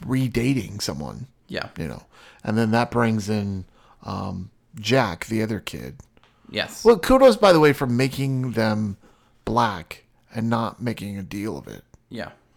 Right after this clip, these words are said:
Speaker 1: Do you know what I mean?
Speaker 2: Yeah, and it didn't come up at
Speaker 1: Like,
Speaker 2: all.
Speaker 1: it wasn't like that was the, a plot device
Speaker 2: Right.
Speaker 1: that was, like, troubling to them.
Speaker 2: Yes.
Speaker 1: It just was the fact that, like, you know, this is a new family,
Speaker 2: Yes.
Speaker 1: possible new family.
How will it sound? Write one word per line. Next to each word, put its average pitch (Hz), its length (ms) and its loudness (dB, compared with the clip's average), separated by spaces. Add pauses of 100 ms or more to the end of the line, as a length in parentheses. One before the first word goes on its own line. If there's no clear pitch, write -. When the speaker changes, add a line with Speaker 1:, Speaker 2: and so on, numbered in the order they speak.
(220)
Speaker 1:
Do 131 100 -4
you 131 60 2
know 127 100 2
what 120 80 2
I 120 40 0
mean? 117 200 0
Speaker 2:
Yeah, 127 180 0
and 120 280 -8
it 123 280 -8
didn't 117 300 -10
come 113 160 -12
up - 160 -10 (240)
at 113 80 -4
Speaker 1:
Like, 135 140 4
Speaker 2:
all. 147 60 -4
Speaker 1:
it 120 60 -6
wasn't 135 420 2
like 110 360 0
that 110 240 0
was 113 260 2
the, 107 100 -4
a - 140 -12
plot 113 360 0
device 87 640 -6
Speaker 2:
Right. 101 300 -6 (340)
Speaker 1:
that 104 240 0
was, 104 240 -2
like, 101 420 -6 (380)
troubling 110 520 2
to 107 100 -4
them. 62 360 -12
Speaker 2:
Yes. - 320 -10
Speaker 1:
It 127 80 0
just 113 220 -2
was 107 140 -6
the 107 80 -2
fact 104 360 -6
that, 104 220 -6
like, 92 300 -12 (600)
you 143 120 4
know, 117 160 8
this 117 200 4
is 117 120 0
a 120 80 6
new 110 340 4
family, 107 720 -2 (580)
Speaker 2:
Yes. - 100 2
Speaker 1:
possible 110 500 0
new 107 140 -6
family. - 480 -12